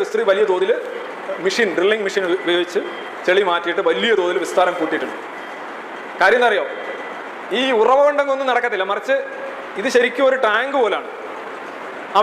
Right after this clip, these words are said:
വെള്ളം അവിടെ എത്തിക്കാനായിട്ട് പാറ തുറഞ്ഞ് നല്ല ഒന്നാന്തരം പൈപ്പുകൾ ഉണ്ടാക്കിയിട്ടുണ്ട്. ഈ പൈപ്പുകളിലൂടെ വെള്ളം വലിയ ജലസംഭരണികളിൽ നിന്ന് ഇവിടെ എത്തുകയാണ് ചെയ്യുന്നത്. കാരണം, ഇതിന് ആറ് കിലോമീറ്റർ അകലെ ഒരു വലിയ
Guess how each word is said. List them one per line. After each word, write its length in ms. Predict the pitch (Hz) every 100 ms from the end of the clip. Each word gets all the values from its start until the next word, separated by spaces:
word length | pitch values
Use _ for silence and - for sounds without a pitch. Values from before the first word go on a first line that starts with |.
| 214
വെള്ളം 180 | 240 269
അവിടെ 140 | 262
എത്തിക്കാനായിട്ട് 500 | 254 254 247 240 254 240
പാറ 200 | 214 233 247
തുറഞ്ഞ് 240 | 226 233 220
നല്ല 180 | 214 233 208
ഒന്നാന്തരം 420 | 214 233 233 233 226
പൈപ്പുകൾ 400 | 196 190 247 196 - - - - - - - -
ഉണ്ടാക്കിയിട്ടുണ്ട്. 480 | 202 202 196 185 135 - - - - - - - - - 269
ഈ 40 | 269
പൈപ്പുകളിലൂടെ 580 | 214 269 277 277 240 262 - - - 180
വെള്ളം 280 | 208 262 294 - - - 190
വലിയ 380 | 202 254 262 269
ജലസംഭരണികളിൽ 640 | 220 233 247 240 240 240 240
നിന്ന് 160 | 240
ഇവിടെ 100 | 226 214
എത്തുകയാണ് 260 | 247 226 202
ചെയ്യുന്നത്. 260 | 165 127 - - - - - - -
കാരണം, 160 | 233 247
ഇതിന് 140 | 269 233 240
ആറ് 220 | 294 339
കിലോമീറ്റർ 340 | 262 262 262 233
അകലെ 220 | 214 226 170 - - - 180
ഒരു 100 | 220
വലിയ 400 | 202 226 240